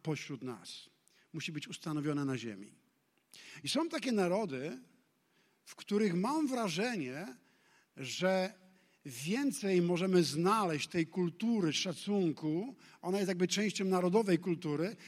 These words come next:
a są takie narody, w której nie ma tej kultury. Przyjeżdżasz do tego narodu, widzisz, jak ci ludzie żyją i widzisz, że oni po prostu nie szanują siebie nawzajem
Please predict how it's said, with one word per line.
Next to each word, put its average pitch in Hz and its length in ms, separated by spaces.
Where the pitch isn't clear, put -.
a - 80
są 330 200
takie 240 220
narody, 220 340
w 151 80
której 226 240
nie 240 240
ma 160 120
tej 139 160
kultury. 113 420
Przyjeżdżasz 262 480
do 254 80
tego 240 120
narodu, 214 520
widzisz, 226 280
jak 196 140
ci 214 100
ludzie 208 240
żyją 190 320
i 269 120
widzisz, 240 220
że 202 200
oni 294 220
po 226 40
prostu 277 220
nie 262 120
szanują 277 380
siebie 233 220
nawzajem 202 480